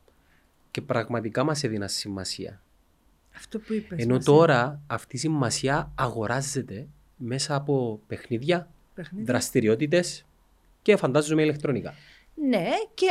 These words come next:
Speaker 2: αυτό που λέω συνέχεια στους γονείς είναι, «Καλά, μα πώς να παίζει, του έχω αγοράσει χίλια παιχνίδια και δεν ξέρει πώς να τα παίξει».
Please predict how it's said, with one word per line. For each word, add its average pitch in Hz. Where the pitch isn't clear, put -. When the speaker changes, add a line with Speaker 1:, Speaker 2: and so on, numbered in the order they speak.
Speaker 2:
αυτό 254
που 254
λέω 254
συνέχεια 202
στους -
γονείς 180
είναι, 330
«Καλά, 339
μα 302
πώς 370
να 330
παίζει, 202
του -
έχω 302
αγοράσει 330
χίλια 330
παιχνίδια 302
και 330
δεν 320
ξέρει 294
πώς 208
να 202
τα 190
παίξει». -